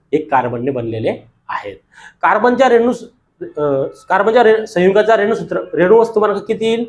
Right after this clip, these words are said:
तर दहाचा बारावा घात यापर्यंत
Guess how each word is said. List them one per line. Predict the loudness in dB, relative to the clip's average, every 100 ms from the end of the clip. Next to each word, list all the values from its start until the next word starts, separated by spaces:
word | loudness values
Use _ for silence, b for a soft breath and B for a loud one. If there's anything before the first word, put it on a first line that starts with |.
| b b _
तर | -2 0
दहाचा | 0 0 0 2 0 -2 -18 _ _ _ 0
बारावा | 2 2 0 0 -4 -12 _ -10
घात | -8 -8 -10 _ _ _ _ _ _ _ _ _
यापर्यंत | 0 0 0 0 0